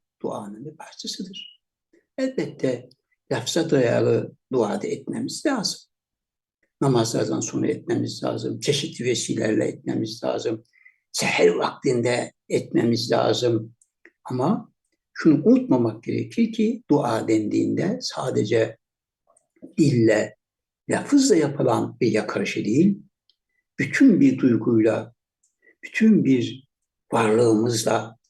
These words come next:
hatta bütün varlıkları da hesaba katarak Cenab-ı Hakk'a seslenmeyi deyim yerindeyse, Cenab-ı Hakk'ı çağırmayı düşünmeliyiz. Dua bir çağırmaktır. Dua seslenmektir.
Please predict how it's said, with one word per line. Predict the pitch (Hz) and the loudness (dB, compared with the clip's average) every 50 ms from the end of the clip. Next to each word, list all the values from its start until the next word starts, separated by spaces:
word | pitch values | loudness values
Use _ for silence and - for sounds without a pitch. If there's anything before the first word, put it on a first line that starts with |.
| _ _ _ _ | _ _ _ _
hatta | _ 143 135 - 143 123 117 | _ -8 -2 -2 -2 -2 -2
bütün | 120 - - 254 214 160 | -2 2 4 4 4 4
varlıkları | 139 123 123 120 113 - - - 208 247 | 2 2 2 0 -2 -4 -2 0 2 2
da | 233 | 2
hesaba | - - - - 135 123 - - 139 | 0 -2 -4 -4 -2 -2 -2 -4 -4
katarak | - - - - - 214 202 220 170 139 - - _ _ _ _ _ _ _ _ _ | -6 -12 -14 -12 -8 -4 -2 0 0 -2 -4 -10 _ _ _ _ _ _ _ _ _
Cenab-ı | - 131 120 113 113 110 - | -6 -2 -2 0 -2 -2 -4
Hakk'a | - - - _ - - - - - - - _ | -6 -8 -10 _ -8 -6 -6 -6 -8 -10 -12 _
seslenmeyi | - - - 110 - - - 110 107 104 - 110 113 - - - - - _ _ _ _ _ - | -8 -6 -6 -6 -6 -6 -4 -4 -4 -2 -2 -2 -2 -4 -4 -6 -10 -18 _ _ _ _ _ -2
deyim | 110 104 101 98 | -2 0 0 0
yerindeyse, | 101 98 98 95 92 92 - 107 104 - - - - _ _ _ _ _ _ _ _ _ _ _ | -2 -2 -4 -4 -6 -8 -10 -10 -10 -12 -12 -12 -16 _ _ _ _ _ _ _ _ _ _ _
Cenab-ı | - 117 117 117 113 104 117 | -2 0 0 0 0 -2 -4
Hakk'ı | 117 - - - - - - | -6 -8 -6 -8 -8 -8 -6
çağırmayı | - - - 120 110 107 107 110 110 101 98 101 120 117 104 - - | -8 -8 -8 -8 -8 -8 -6 -6 -6 -6 -4 -2 -2 -2 -2 -4 -6
düşünmeliyiz. | - - - - - - - - _ - _ _ - - - _ _ _ _ _ _ _ _ _ _ _ | -8 -4 -4 -4 -6 -8 -16 -20 _ -20 _ _ -16 -16 -16 _ _ _ _ _ _ _ _ _ _ _
Dua | - 143 127 117 113 113 | 2 2 4 2 0 -2
bir | 147 | -4
çağırmaktır. | 139 - - - - - 110 113 - - - - _ _ - - - - _ _ _ _ _ _ _ _ _ _ _ _ _ _ | -6 -6 -8 -8 -6 -8 -8 -8 -10 -12 -14 -16 _ _ -20 -20 -20 -20 _ _ _ _ _ _ _ _ _ _ _ _ _ _
Dua | - 143 127 123 135 143 185 - - _ _ _ _ _ | 0 0 0 0 -4 -4 -8 -12 -16 _ _ _ _ _
seslenmektir. | - - - - - - - - 165 196 226 240 - - _ _ - - - - _ _ | -10 -8 -8 -8 -8 -8 -8 -8 -8 -4 -6 -6 -6 -8 _ _ -10 -10 -10 -16 _ _